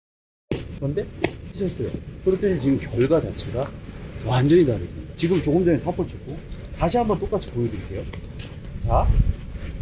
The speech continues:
공기 오 센치의 느낌에서 공을 풀어야 되는데 이걸 풀지 못하고 갖고 가면,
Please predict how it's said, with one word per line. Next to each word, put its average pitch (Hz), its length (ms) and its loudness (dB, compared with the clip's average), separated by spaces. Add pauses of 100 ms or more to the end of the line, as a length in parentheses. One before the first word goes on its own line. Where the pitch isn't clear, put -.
(120)
공기 185 720 2
오 202 80 2
센치의 247 760 -2
느낌에서 165 600 0 (960)
공을 196 200 4 (120)
풀어야 262 240 4
되는데 156 500 2
이걸 156 180 2
풀지 262 340 -4
못하고 160 420 -2
갖고 - 240 -2
가면, 127 260 -2